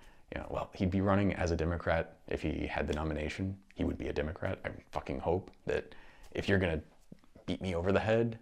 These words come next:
with blue no matter who, you would vote for the motherfucker if he had the nomination. I mean, you know, it's, it's a thing that I just, like, and, and I'm not,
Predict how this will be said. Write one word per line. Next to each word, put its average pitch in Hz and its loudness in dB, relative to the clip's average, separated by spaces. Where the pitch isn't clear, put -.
with 85 -2
blue 95 4
no 95 6
matter 87 2
who, 101 4
you - 0
would 85 4
vote 82 2
for - -6
the 110 -2
motherfucker 120 2
if - -4
he 85 2
had 110 2
the 120 4
nomination. 127 6
I 101 4
mean, 98 4
you 95 0
know, 76 -4
it's, - 0
it's 110 6
a 113 8
thing 123 8
that 85 4
I - 0
just, - -2
like, 85 -4
and, 127 6
and 143 8
I'm 156 10
not, 151 8